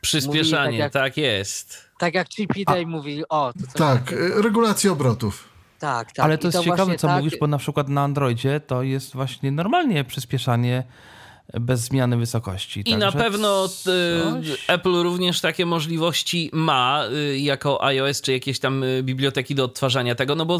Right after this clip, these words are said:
Speaker 1: na Telegramie to bardzo ładnie działa i dlatego ja akurat, y, d-, do rozmów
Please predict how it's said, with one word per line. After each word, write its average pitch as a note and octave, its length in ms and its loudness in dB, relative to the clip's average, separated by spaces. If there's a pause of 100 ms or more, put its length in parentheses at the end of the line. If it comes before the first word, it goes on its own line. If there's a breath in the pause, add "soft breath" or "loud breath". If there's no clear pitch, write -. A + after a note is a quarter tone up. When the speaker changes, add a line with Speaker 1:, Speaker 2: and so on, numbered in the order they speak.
(120)
Speaker 1:
na E3+ 220 2
Telegramie C#3+ 680 2 (300 loud breath)
to C#3+ 440 2 (400)
bardzo C#3 440 2
ładnie B2+ 340 2
działa C#3+ 440 2
i G#2 60 -6
dlatego A2+ 360 -2 (120)
ja F3 100 4
akurat, C3+ 420 0
y, C#3+ 160 -2 (280 loud breath)
d-, B2+ 100 -2
do B2+ 500 2 (200)
rozmów B2+ 580 0